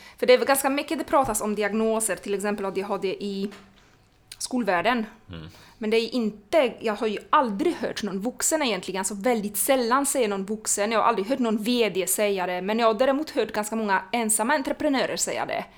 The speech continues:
Speaker 2: Mm.
Speaker 1: Ehm, men liksom, du vet, att säga, men, ja, men jag är vuxen och väldigt framgångsrik, vad det nu är, f-, att vara framgångsrik.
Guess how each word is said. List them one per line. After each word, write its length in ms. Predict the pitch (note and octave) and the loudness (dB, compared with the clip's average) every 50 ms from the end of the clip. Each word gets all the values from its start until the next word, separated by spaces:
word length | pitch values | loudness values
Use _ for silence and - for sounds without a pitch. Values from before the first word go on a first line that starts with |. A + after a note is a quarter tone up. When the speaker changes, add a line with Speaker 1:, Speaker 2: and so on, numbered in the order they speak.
| - - | -18 -14
Speaker 2:
Mm. 200 | - D#2 D2 D2 D#2 - - - _ - _ _ _ _ _ _ _ _ _ - | -12 -12 -12 -12 -14 -18 -20 -20 _ -20 _ _ _ _ _ _ _ _ _ -18
Speaker 1:
Ehm, 880 | - - E3+ F#3 G3 G3 F#3+ F#3+ G3 F#3+ G3 G3 G3 G3 F#3+ F#3+ F#3+ G3 - - - - - - _ _ _ _ _ _ _ - - | -10 -8 -6 -4 -4 -2 -2 -2 -2 -2 -4 -4 -4 -4 -6 -6 -8 -10 -16 -20 -20 -20 -20 -20 _ _ _ _ _ _ _ -8 -4
men 140 | A#3 B3+ C4 | -2 -2 -2
liksom, 200 | C4 - D4 C4+ | -2 -2 -2 -2
du 60 | C#4+ | 0
vet, 260 | C4 C4 A3 - - | 0 0 0 2 0
att 180 | G#3 G#3+ - - - _ - - _ - _ _ _ _ _ _ _ _ _ - | -2 -2 -2 -10 -20 _ -20 -20 _ -20 _ _ _ _ _ _ _ _ _ -8
säga, 360 | - - C4+ B3 A#3 G#3 G#3+ | -4 0 2 4 4 4 4
men, 180 | A3 A3+ A#3 A3 | 4 2 0 0
ja, 180 | - B3+ C4 | 0 2 2
men 140 | C4+ C#4 C#4 | 2 0 2
jag 180 | C#4 C4+ B3+ A#3+ | 2 2 2 2
är 60 | A#3 | 2
vuxen 600 | G#3+ A3+ C4 C4 - - - A#3+ A3+ A3+ A3+ G#3+ | 0 -4 -4 -4 -4 -2 0 2 2 2 2 0
och 140 | A3 G#3 A#3 | 0 0 0
väldigt 280 | A#3+ A#3 G3+ A3+ A#3 | 0 0 0 -4 -6
framgångsrik, 760 | - C#4+ B3+ B3 A3+ A3 G#3 A3 B3+ - - G#3+ A3 F3+ F#3+ | 2 4 4 4 4 2 0 -2 -2 -2 -4 -6 -6 -6 -6
vad 100 | G#3+ G3 | -4 -2
det 60 | G#3+ | -2
nu 160 | G#3+ G#3 G#3 | -2 -2 -2
är, 240 | - - E3 E3 G3+ | -2 -2 0 2 0
f-, 140 | A#3+ A#3+ - - F#3+ F#3+ | 0 -2 -6 -10 -8 -6
att 140 | - G#3+ G#3 | -4 -4 -4
vara 100 | A3 G#3+ | -4 -4
framgångsrik. 560 | A3 A#3 A3 A3 F#3+ F#3+ G3+ - G#3 G#3+ G#3+ | -4 -2 -2 -2 -4 -6 -6 -6 -6 -8 -8